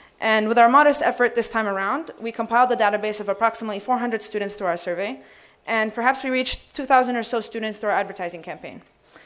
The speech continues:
So hopefully with every passing year, this number expands. So the goals of the Arab Graduate Student Conference are twofold.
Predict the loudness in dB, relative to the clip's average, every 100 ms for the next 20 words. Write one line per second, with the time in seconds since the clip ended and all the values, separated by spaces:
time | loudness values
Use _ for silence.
0 | _ _ 0 2 4 2 4 4 4 2
1 | 0 -2 -2 -4 -4 -4 -6 -8 -8 -6
2 | -2 -2 -4 -10 -12 -16 -18 _ _ _
3 | _ _ _ _ _ -20 _ 0 0 4
4 | 2 2 2 2 4 4 4 0 -6 -8
5 | -8 -8 -8 -6 -8 -6 -2 -2 -2 -8
6 | -8 -8 -10